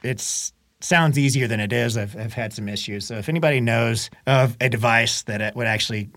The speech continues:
create, like, a vice and squeeze the, the paddle grip similar to a human hand, and not just in one spot, but, you know, about the width of a human hand, hit me up in the comment section, please, 'cause I'm having issues with that. But, but that's the goal, is to eventually quantify,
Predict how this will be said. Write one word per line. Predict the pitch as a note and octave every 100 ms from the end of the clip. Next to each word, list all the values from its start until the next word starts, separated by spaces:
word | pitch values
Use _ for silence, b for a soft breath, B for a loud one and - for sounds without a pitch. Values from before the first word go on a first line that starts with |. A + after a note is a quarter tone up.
| _ -
create, | A#2 A2
like, | G#2
a | G2+
vice | G2 G2+ G2+ - - - -
and | G2+ G2
squeeze | - A2 G#2+ F#2+
the, | G2 G2 -
the |
paddle | - G#2+ G2+
grip | F2 F#2+ F#2
similar | - G#2 G2+
to | G#2+
a | G2
human | A2+ F#2+
hand, | F2+ F#2+ F2+ G2
and | G#2
not | G#2+ A2+
just | A2 -
in | G#2
one | G2 F#2+
spot, | - F#2 F2+ -
but, | F2+ - -
you | G2
know, | F2 F2+ - -
about | G2+ G2+ G2
the | G2+
width | G2+ G2
of | G2+
a |
human | F#2 G#2
hand, | F#2+ G2+ G2+ - _ _ _ _ _ A#2+ F#2+
hit | C3
me | A2
up | G2+ G2+
in | F#2
the | F2+ F#2+ B B B B B B B
comment | - E3 C#3 B2
section, | B2 G#2 G#2+
please, | B2 G#2 F#2
'cause | F#2
I'm | G2+
having | G2+ G#2 G2 -
issues | G2 - G2+ F#2+
with | -
that. | F#2 -
But, | B2 A2+ _ _ _ _ _ _ -
but | -
that's | F3
the | E3+
goal, | C#3+ B2 -
is | C#3 C3+
to | C#3+
eventually | B2+ C3+ C#3+ B2+ A#2+
quantify, | G#2+ - D3 B2 A2+ A#2 G#2+ G#2+ G#2